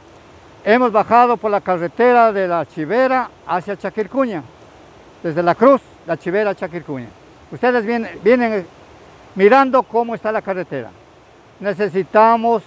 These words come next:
mejoramiento de la vía, mejoramiento de la vía, ampliación, naturalmente. Y qué lindo que ustedes mismos,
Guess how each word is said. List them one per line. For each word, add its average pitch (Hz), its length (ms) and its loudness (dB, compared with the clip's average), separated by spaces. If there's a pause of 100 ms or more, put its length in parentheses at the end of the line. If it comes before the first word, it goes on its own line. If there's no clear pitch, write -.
mejoramiento 190 840 -6
de 190 100 -6
la 185 120 -6
vía, 131 340 -8
mejoramiento 226 1000 -2
de 233 140 -2
la 196 100 0
vía, 202 360 0 (100)
ampliación, 190 840 2
naturalmente. 175 800 -6
Y 196 100 -10
qué 254 180 0
lindo 269 380 0
que 208 120 -6
ustedes 226 360 -4
mismos, 202 380 -8